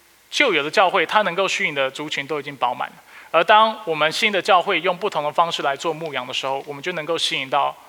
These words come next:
不同的一群人，而往往这群人也是比较年轻的一代。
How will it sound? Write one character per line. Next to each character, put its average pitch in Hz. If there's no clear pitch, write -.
不 196
同 147
的 135
一 165
群 143
人， 139
而 165
往 185
往 156
这 208
群 165
人 147
也 135
是 170
比 147
较 151
年 139
轻 151
的 131
一 131
代。 135